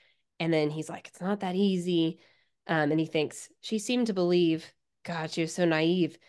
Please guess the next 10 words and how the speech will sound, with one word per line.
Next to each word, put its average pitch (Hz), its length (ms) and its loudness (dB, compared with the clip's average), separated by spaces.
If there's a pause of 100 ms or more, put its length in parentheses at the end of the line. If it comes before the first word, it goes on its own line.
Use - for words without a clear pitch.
(180)
"that 160 180 2
em-, 170 360 -6
employees 190 640 2
were 165 160 0
more 185 220 4
productive 185 640 -2
when 165 120 -4
they 160 100 0
felt 160 220 -2
respected." - 640 -8